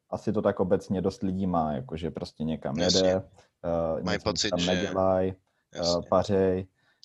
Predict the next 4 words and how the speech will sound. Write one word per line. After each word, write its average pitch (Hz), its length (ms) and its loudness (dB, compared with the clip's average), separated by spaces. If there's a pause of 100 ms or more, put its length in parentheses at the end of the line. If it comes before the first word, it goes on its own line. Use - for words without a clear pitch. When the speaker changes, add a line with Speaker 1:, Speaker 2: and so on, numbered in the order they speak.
(200)
Speaker 1:
eh, 87 440 0 (460)
taky 90 500 -2 (260)
dost 95 280 -4
často 92 540 0